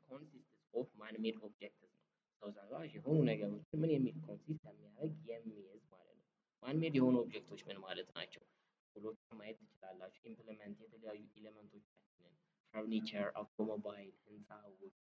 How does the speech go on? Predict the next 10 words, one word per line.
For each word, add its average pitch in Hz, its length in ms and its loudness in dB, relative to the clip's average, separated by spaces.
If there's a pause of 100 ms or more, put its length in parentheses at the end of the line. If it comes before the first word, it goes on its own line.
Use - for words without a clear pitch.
(640)
መንገዶች፣ 104 400 -20 (180)
ብሪጅ፣ 110 300 -12 (100)
ድልድዮች፣ 104 540 -18 (760)
እያንዳንዱ 160 680 8
ነገሮች 117 520 2 (100)
ሰዎች 143 600 2 (160)
ኑሯቸውን 127 680 4
ለማቅለል 107 680 -10
የተጠቀሟቸው 131 680 -10 (300)
ፊዚካል 120 440 -12